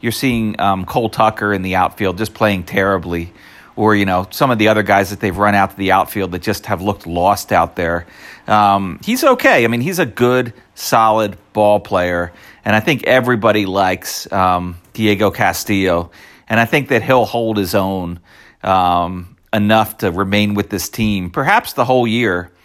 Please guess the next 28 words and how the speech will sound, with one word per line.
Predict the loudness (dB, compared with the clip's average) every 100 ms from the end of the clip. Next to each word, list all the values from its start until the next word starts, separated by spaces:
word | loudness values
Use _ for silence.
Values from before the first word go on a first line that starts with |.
| -20 -20 -16 -2
You |
know, | 2
even | 4 2 4
though | 2
his | 4
average | 4 4 0 -2
is | -2
only | 0 0
around | 0 -2 -2
two | -4 -4
forty, | -2 -2 0 -2 -6 -20 -20 -20 -4
um, | 2 4 2
he's | 0 -6
better | 0 4 6 4
than, | 4 4 4 2 0 -2
um, | 0 2 2 0 -6 -12 -18 _ _ -8
you | -2
know, | -2 -2 -6 _ _ _ -4
the | 0
other | 2 2 0
guys | 2 2 2 0
you | -6
got. | 0 0 0 -2
And | -2
it's | -2 -2
his | -4 2
rookie | 0 0 -4
year, | 0 0 0 -2